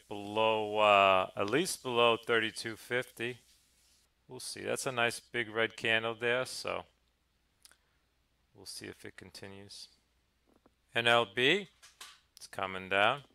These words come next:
It's looking good here. I'd like to see it below thirty-two fifty. I'm gonna take it right here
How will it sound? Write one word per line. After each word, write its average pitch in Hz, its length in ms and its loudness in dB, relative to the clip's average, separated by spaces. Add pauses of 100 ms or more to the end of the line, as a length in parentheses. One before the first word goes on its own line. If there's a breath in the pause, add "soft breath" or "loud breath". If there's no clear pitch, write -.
(1080)
It's - 180 -20
looking 98 340 -16
good 123 220 -4
here. 160 220 0
I'd - 20 0
like 123 240 0
to 113 80 -12
see 123 260 -4
it 120 160 -2
below 127 460 2
thirty-two 123 560 -6
fifty. 156 720 -6 (2500)
I'm 202 60 -2
gonna 220 140 4
take 196 260 6
it 175 60 4
right 156 280 10
here 156 360 10